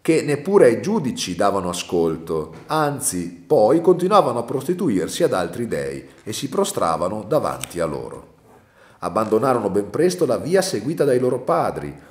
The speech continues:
i quali avevano obbedito ai comandi del Signore. Essi non fecero così. Notate la differenza tra l'età antica dei padri,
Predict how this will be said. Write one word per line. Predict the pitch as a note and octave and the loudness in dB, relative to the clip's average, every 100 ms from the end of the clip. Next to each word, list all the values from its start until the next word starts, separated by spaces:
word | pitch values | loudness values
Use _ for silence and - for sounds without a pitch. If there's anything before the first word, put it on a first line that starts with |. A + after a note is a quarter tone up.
| _ - | _ -14
i | G2 | -6
quali | A2+ C#3+ A#2+ | 0 2 2
avevano | G2+ B2+ G#2+ F#2+ | 2 2 0 -2
obbedito | A#2+ D3+ F2 F2 A#2 | -2 -2 -4 -6 -4
ai | C#3+ | -2
comandi | D#3+ G2 E2+ F#2+ | -2 -2 -4 -4
del | F#2+ | -4
Signore. | F#2+ B2 G#2 C#2+ B1+ B1+ - _ | -6 -8 -8 -8 -10 -12 -16 _
Essi | B2+ A#2+ - - F3 F3 | -6 -4 -6 -6 -8 -8
non | D#3+ F3+ F3+ | -4 -2 -2
fecero | - - D#2 D#2 | -8 -8 -10 -10
così. | E2+ D#2+ C2 A1 - | -8 -10 -10 -14 -18
Notate | - A2+ C#3 C3+ | -12 -6 -4 -2
la | G2 G2 - F2+ F#2+ | -2 -2 -6 -14 -10
differenza | A2+ A#2 D#3+ B2 G#2 G#2+ C3 | -10 0 0 2 -2 -6 -8
tra | B2 B2 | -4 -2
l'età | G#2+ F#2+ B2+ A#2 F#2+ - | -2 -4 -4 -2 -4 -6
antica | F#2 F2+ A2+ A#2 D#2+ | -10 -8 -6 -6 -4
dei | F#2+ A#2 | -6 -6
padri, | G2+ F#2 F2 G#2+ F3+ F3 | -6 -4 -4 -4 -6 -8